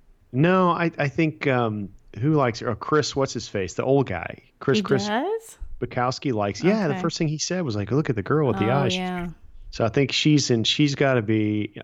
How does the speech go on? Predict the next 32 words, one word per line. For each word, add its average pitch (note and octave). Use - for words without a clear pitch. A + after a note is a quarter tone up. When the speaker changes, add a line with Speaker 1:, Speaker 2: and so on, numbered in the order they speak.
Speaker 1:
on A2
his G2+
radar, F#2
but F#2+
I A#2
don't A#2+
know G#2+
if G2+
it's -
this F#2+
week. F2+
But F#2+
I, G#2
I G#2+
think G#2+
that, G2
um, F2
Annalise, A2
he A2+
sticks A#2+
with G#2
Annalise, G2+
gets -
tired G2
of F2+
that, F2
and F2+
then F2
focuses -
on E2+
somebody E2+
else. -